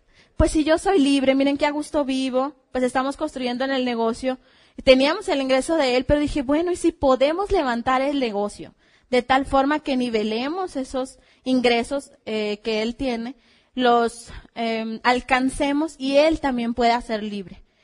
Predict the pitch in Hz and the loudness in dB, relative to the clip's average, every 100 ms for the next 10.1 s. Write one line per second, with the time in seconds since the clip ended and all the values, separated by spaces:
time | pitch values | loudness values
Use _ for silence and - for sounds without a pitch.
0 | _ 285 285 294 311 285 311 403 330 349 | _ -6 -4 -4 -4 -4 -4 -4 -4 -4
1 | 392 403 285 - 247 269 269 311 302 294 | -6 -6 -6 -8 -2 -2 -2 -4 -4 -4
2 | 294 294 277 240 247 269 220 208 247 247 | -2 -2 0 -2 -4 -4 -4 0 0 0
3 | 269 269 247 254 269 285 262 269 285 226 | 0 0 0 -2 -6 -2 0 0 0 -2
4 | 254 262 240 226 254 233 202 202 214 - | 0 0 0 0 0 0 -2 -6 -8 -12
5 | 190 _ _ _ 294 294 277 285 320 277 | -18 _ _ _ -2 2 4 4 2 0
6 | 220 233 220 208 247 269 - - 277 269 | 0 0 0 0 -2 -4 -10 -6 -2 -2
7 | - 277 302 330 339 311 330 - 285 277 | -2 -4 -2 -2 -4 -4 -6 -4 -4 -2
8 | 294 330 - 285 254 240 254 285 294 359 | -2 -4 -6 0 2 2 0 0 0 0
9 | 330 294 330 302 269 262 269 269 269 - | 0 0 0 0 0 0 0 0 -2 -4
10 | 330 | -6